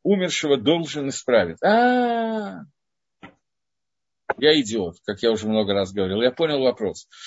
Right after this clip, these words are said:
Я сказал, что бывают такие авирот, про которые написано, что за эти авирот, они испытания человеку, то, что умирают дети или жена. Совершенно верно. Есть гемора, которая это говорит. И здесь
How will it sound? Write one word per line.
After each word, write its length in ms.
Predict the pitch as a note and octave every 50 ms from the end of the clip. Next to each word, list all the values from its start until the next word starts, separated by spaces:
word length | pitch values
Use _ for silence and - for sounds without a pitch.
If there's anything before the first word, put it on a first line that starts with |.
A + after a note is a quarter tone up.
| - _ _
Я 180 | A2 D3+ G3
сказал, 420 | G3 - - F#3+ E3 D3+ F3 D#3 B2+
что 200 | - - - A2
бывают 400 | A2 C3 D3 E3+ F3 F3 F3 -
такие 320 | C#3+ C#3 - - C#3 B2+
авирот, 340 | A#2+ B2 C3+ D#3 F#3 F#3+ F#3
про 140 | - C3+ A#2+
которые 300 | C3+ B2 - C#3 C3 B2+
написано, 520 | B2+ C3 A#2+ C3+ C#3 B2+ - - G2+ F#2
что 220 | F#2 - - - G2
за 120 | G2 C3+
эти 240 | D3 D3 - - B2
авирот, 480 | A2 A2 A#2 B2+ D3 F#3+ G#3 G3+ - _ _ _ _ _ _
они 440 | - A2+ C3+ D#3+ E3 D#3 A#2+ G#2 G2+ - _ _ _
испытания 760 | - C#3 - - - - C#3+ - - F3 D#3+ C#3+ A#2 G2 F#2
человеку, 640 | F#2 - - A2 A#2 C3+ E3 F#3+ F#3+ F#3+ - D#3+ - _ - - - _ _ _
то, 140 | - D#3+ -
что 220 | - - - C#3+
умирают 500 | A#2+ B2+ B2+ C3 C#3 D3 C#3+ C3 A#2+ A2+
дети 360 | F#2+ G#2+ D3+ D#3+ D3 - D3
или 300 | A#2+ F2 - B2 A#2 A2+
жена. 400 | A2 F#2+ G#2 G#2 F#2+ E2+ D2 - _ _ _ _ _ _
Совершенно 520 | _ - - C3 C#3 C#3+ - - E3 D#3 D3+
верно. 280 | C3+ B2 A2 F#2+ F#2+
Есть 240 | G#2 A#2+ C#3+ C3+ G#2+
гемора, 340 | G#2+ C3 D3 E3 E3+ D#3+ C#3+
которая 360 | - C3 A#2 - C3 B2+ B2
это 100 | - A#2+
говорит. 400 | A2 A2 A2+ A2+ G#2+ F#2+ E2+ D2+ _ _ _ - - - - - - _ _ _ _
И 280 | G2 A#2 B2+ A#2+ - _ _ _
здесь 480 | G2+ G#2+ G#2+ A#2 E3+ G#3+ A3 - -